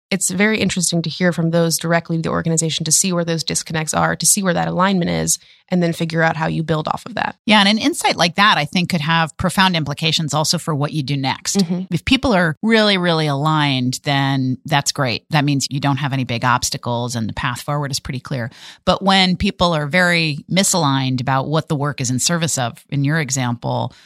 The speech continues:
Speaker 2: you might have some work to do just to get everybody on the same page before you can actually go and do the rebrand or go and do the other work.
Speaker 1: Right, exactly.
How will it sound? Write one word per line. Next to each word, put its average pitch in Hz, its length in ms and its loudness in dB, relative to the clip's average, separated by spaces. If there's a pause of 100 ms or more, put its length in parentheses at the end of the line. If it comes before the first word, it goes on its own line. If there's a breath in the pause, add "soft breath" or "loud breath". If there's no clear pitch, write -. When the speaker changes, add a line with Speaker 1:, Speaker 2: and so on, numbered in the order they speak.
(200 loud breath)
Speaker 2:
you 185 120 2
might 196 220 6
have 170 220 2
some 160 180 0
work 147 240 -4
to - 100 -4
do 143 500 -2
just - 220 -4
to 160 80 -6
get 165 220 4
everybody 151 320 0
on 143 80 2
the 135 60 -2
same 127 240 -2
page 160 500 0
before 165 320 -2
you 135 180 0
can 135 240 -4 (120)
actually 135 280 -2
go 143 260 -2
and 139 140 -2
do 143 280 -4
the 120 100 -10
rebrand - 480 -8
or 156 40 -18
go 131 180 -8
and 120 160 -4
do - 240 -8 (220)
the 135 120 -2
other 127 180 -6
work. - 300 -14 (160)
Speaker 1:
Right, - 240 -6
exactly. - 480 -16